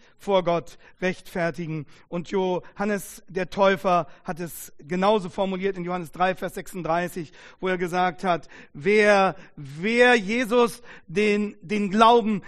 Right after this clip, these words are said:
den Gehorsam, das Vertrauen verweigert, der bleibt unter dem Zorn Gottes.“ Der kommt da nicht irgendwann mal hin, sondern er bleibt darunter. Martin Lloyd-Jones, wahrscheinlich einer der größten Prediger des zwanzigsten Jahrhunderts, von Haus aus Mediziner,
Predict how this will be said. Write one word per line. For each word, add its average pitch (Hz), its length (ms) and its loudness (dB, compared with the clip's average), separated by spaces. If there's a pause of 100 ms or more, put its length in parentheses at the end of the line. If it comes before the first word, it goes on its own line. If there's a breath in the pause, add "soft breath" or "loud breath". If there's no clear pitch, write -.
(100)
den 208 140 -2
Gehorsam, 208 520 4
das 170 120 -10
Vertrauen 226 520 4
verweigert, 208 680 2 (240 loud breath)
der 185 120 2
bleibt 220 680 4 (260 soft breath)
unter 196 300 -2
dem 170 220 -6
Zorn 160 520 -4 (180 soft breath)
Gottes.“ 165 300 -6
Der 160 100 -6
kommt 226 280 0
da 214 80 0
nicht 214 200 -4
irgendwann 196 460 -2
mal 170 180 -2
hin, 190 200 -8
sondern 180 260 -10
er 160 100 -8
bleibt 160 500 -8
darunter. 135 520 -14 (1040)
Martin 220 300 0
Lloyd-Jones, 180 760 -2 (460)
wahrscheinlich 196 280 -6
einer 180 140 -6
der 175 80 -6
größten 202 320 -4
Prediger 202 320 -8
des 165 140 -12
zwanzigsten 196 480 -6
Jahrhunderts, 196 580 -2
von 170 180 -8
Haus 190 240 -6
aus 180 200 -8
Mediziner, 196 800 -12